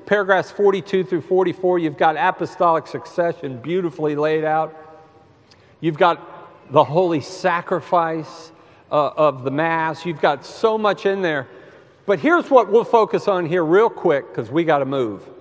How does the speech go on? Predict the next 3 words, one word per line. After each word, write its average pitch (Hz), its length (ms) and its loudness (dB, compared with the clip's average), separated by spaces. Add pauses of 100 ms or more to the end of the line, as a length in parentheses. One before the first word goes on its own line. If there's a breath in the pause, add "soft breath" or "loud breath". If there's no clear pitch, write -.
(600 soft breath)
In 175 100 -4
paragraph 277 600 0
fifty-seven 202 1080 -2